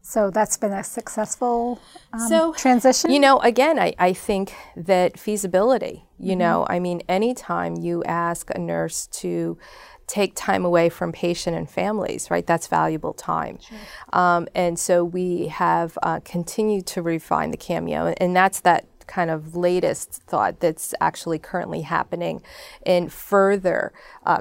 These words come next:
Speaker 2: collapsing things and bundling, uh,
Speaker 1: Mm-hmm.
Speaker 2: care activities, um, to be able to do it as a thirty-second tool. So right now, the mini Cameo, if you will, is something that takes probably about two minutes or less.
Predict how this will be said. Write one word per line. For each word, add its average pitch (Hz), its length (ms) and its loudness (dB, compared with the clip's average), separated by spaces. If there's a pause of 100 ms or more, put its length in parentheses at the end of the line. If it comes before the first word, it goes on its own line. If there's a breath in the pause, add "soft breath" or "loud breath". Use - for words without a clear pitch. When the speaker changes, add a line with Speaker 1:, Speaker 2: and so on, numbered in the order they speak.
Speaker 2:
collapsing 175 640 2
things 165 460 -2
and 165 240 -2
bundling, 165 640 0 (200)
uh, 165 80 0
Speaker 1:
Mm-hmm. 180 100 -6
Speaker 2:
care 190 300 0
activities, 165 800 -4 (340 loud breath)
um, 170 380 0
to - 180 -6
be 175 180 -2
able 170 360 -2
to - 140 -8
do 175 200 -2
it 165 80 2
as 160 160 -4
a - 20 -2
thirty-second 160 720 -2
tool. - 280 -4
So 202 220 -2
right 190 300 2
now, 180 280 4 (200)
the 165 140 2
mini 180 340 2
Cameo, 151 500 -2
if 156 160 0
you 160 120 -2
will, 139 320 2 (360 loud breath)
is 170 480 0
something 180 420 0
that - 140 -2
takes 170 280 -2
probably 202 420 0
about - 320 0
two - 220 -6
minutes 170 420 -2
or 160 100 -2
less. 156 520 0